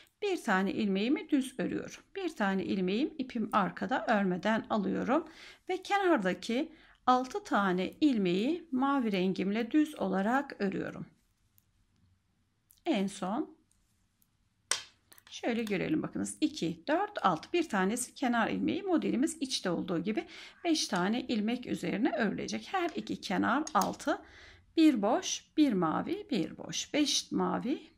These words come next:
bir boş, bir mavi, bir boş şeklinde, e, ne kadar büyüklükte olursa olsun modelimizi bu şekilde kuruyoruz.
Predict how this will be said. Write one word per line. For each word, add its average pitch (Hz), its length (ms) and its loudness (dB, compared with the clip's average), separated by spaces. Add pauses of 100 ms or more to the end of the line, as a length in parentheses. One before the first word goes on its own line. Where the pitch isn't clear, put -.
(120)
bir 285 280 4
boş, - 420 -4
bir 302 140 6
mavi, 214 460 0
bir 311 240 2
boş 208 200 -2
şeklinde, 190 580 0 (500)
e, 247 200 2
ne 370 100 0
kadar 214 380 2
büyüklükte 254 460 0
olursa 240 380 0
olsun 185 360 -4
modelimizi 240 600 0
bu 381 60 -6
şekilde 208 440 -4
kuruyoruz. 247 580 -2